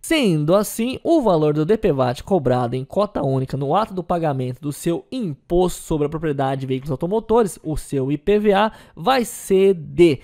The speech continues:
cinco reais e vinte e três centavos para os carros e doze reais e trinta centavos para as motos.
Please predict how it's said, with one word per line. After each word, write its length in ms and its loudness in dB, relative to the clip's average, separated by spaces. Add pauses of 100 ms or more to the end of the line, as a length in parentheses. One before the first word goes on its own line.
(140)
cinco 500 -4
reais 340 2
e 40 -8
vinte 120 -4
e 60 -18
três 180 -4
centavos 420 -6
para 260 -2
os 120 -4
carros 420 0 (220)
e 100 -8
doze 320 -2
reais 320 0
e 60 -14
trinta 280 -10
centavos 580 -6
para 260 -2
as 160 -2
motos. 400 -4